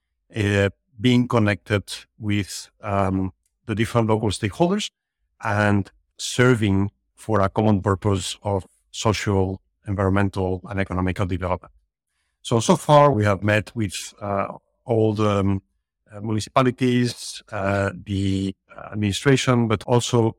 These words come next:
meeting, uh, other very important groups like, uh, First Nations, fishermen, and so on and so forth, to explain what our plans are, but more importantly, to listen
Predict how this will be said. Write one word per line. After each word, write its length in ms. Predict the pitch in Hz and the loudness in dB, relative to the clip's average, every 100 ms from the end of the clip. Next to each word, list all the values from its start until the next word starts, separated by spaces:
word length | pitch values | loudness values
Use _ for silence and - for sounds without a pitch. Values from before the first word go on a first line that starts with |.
| _ | _
meeting, 520 | 107 110 107 107 104 - - | -4 -2 0 0 0 -4 -14
uh, 100 | 113 | -6
other 200 | 117 120 | 0 2
very 160 | 110 117 | 4 2
important 320 | 101 110 101 | 2 2 2
groups 280 | 95 104 - | 0 -2 -2
like, 320 | 98 95 - - | -8 -8 -14 -18
uh, 80 | 98 | -20
First 240 | - 95 | -12 -2
Nations, 580 | 127 123 123 113 110 - _ _ _ _ _ | 0 2 2 2 0 -4 _ _ _ _ _
fishermen, 720 | - 113 107 107 104 107 104 _ _ _ - | 0 0 2 4 4 2 0 _ _ _ -8
and 140 | 101 | -6
so 140 | 95 104 | -4 -6
on 40 | |
and 80 | 101 | -6
so 80 | 98 | -4
forth, 320 | 117 175 - _ _ _ _ | 0 0 -2 _ _ _ _
to 260 | - 120 117 | -4 -2 0
explain 580 | 113 - - 127 143 147 | -2 -4 0 4 4 4
what 180 | 143 139 | 2 2
our 140 | 127 | 0
plans 340 | 131 135 135 | 2 0 2
are, 380 | 147 139 139 135 _ - | 2 4 4 0 _ -10
but 220 | 131 - - _ _ - | -8 -8 -10 _ _ 0
more 180 | 127 127 | 4 4
importantly, 560 | - 120 107 98 95 _ _ - | 4 2 2 0 -2 _ _ -8
to 60 | 110 | -2
listen 540 | 113 131 - 95 92 | 2 2 2 -4 -6